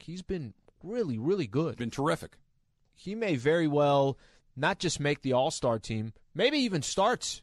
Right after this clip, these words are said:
Speaker 1: Maybe he's the starting pitcher for the
Speaker 2: If the
Speaker 1: National
Speaker 2: All-Star
Speaker 1: League.
Speaker 2: game were this weekend, he absolutely would
Speaker 1: Okay,
Speaker 2: be.
Speaker 1: so keep all that in mind. Here's the problem with Tony Gonsolin. I can have a player do something in the regular season, but when you get to, once you get to the postseason,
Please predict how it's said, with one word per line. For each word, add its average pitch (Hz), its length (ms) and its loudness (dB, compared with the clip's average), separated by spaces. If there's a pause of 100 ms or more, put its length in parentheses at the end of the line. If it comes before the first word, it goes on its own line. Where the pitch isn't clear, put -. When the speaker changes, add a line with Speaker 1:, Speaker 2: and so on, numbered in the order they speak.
(120)
Speaker 1:
Maybe 214 240 0
he's 202 160 -4
the 185 100 -4
starting 190 400 2
pitcher 190 300 0
for 190 80 -6
the 180 80 0
Speaker 2:
If 175 60 -4
the 170 40 4
Speaker 1:
National 170 240 2
Speaker 2:
All-Star 190 200 4
Speaker 1:
League. - 80 4
Speaker 2:
game 170 120 2
were 147 80 0
this 143 160 -2
weekend, 135 300 -2
he 120 180 -4
absolutely 120 560 0
would 104 140 0
Speaker 1:
Okay, 143 160 4
Speaker 2:
be. - 200 -10
Speaker 1:
so - 140 -12
keep 240 220 -4
all 175 180 4
that 156 200 4
in 135 60 0
mind. 101 360 -2 (520)
Here's 151 240 0
the 165 80 -4
problem 220 320 2
with 147 120 -2
Tony 104 240 -2
Gonsolin. 98 420 -12 (1120)
I 208 160 2
can 233 160 -2
have 180 240 2
a 131 80 2
player 160 460 2
do 139 200 -2
something 127 460 -2
in 110 60 -4
the 107 100 -4
regular 110 380 -2
season, 95 460 -8 (1120)
but 151 80 4
when 233 160 2
you 269 80 -4
get 240 140 2
to, - 160 -4
once 202 240 0
you 214 60 -4
get 180 140 0
to 156 80 -4
the 131 80 -2
postseason, 123 580 -2